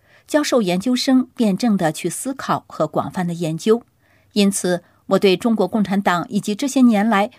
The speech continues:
迫害法轮功的政策进行了广泛的研究。当一件牵扯了数以百万计民众的重大社会事件，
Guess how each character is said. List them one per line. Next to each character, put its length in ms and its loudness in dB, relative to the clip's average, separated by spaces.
迫 160 2
害 200 -2
法 200 -8
轮 160 -2
功 140 2
的 100 2
政 240 0
策 240 0
进 180 0
行 160 -4
了 100 4
广 280 -4
泛 200 -2
的 80 -4
研 240 -2
究。 260 0
当 240 6
一 120 6
件 300 2
牵 240 4
扯 160 2
了 160 4
数 220 -2
以 100 2
百 260 0
万 200 4
计 260 -2
民 240 -2
众 180 0
的 120 2
重 260 -2
大 180 -2
社 200 -2
会 160 0
事 180 -2
件， 300 -2